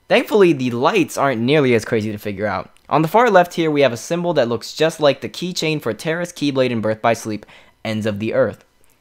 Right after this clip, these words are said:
Next to that, we have the obvious Mickey symbol to represent Mickey Mouse.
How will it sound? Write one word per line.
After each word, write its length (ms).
Next 240
to 80
that, 200
we 120
have 180
the 160
obvious 460
Mickey 320
symbol 400
to 100
represent 640
Mickey 240
Mouse. 400